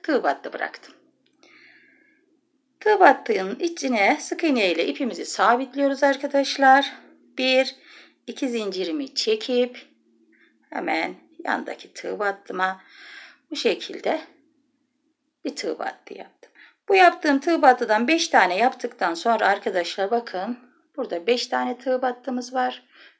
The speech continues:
ve iki defa tığımı doluyorum. Bir tane arada bırakıp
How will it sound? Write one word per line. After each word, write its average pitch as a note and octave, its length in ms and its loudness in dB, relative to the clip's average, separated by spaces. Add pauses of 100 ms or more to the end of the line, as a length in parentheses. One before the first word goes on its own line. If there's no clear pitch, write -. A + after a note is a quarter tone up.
(140)
ve C#4 240 4 (640)
iki E4 260 0
defa G3 440 4
tığımı A3+ 400 -2
doluyorum. E3 440 -8 (1800)
Bir F4+ 200 0
tane F3 300 4
arada G#3 320 2
bırakıp A3 540 -2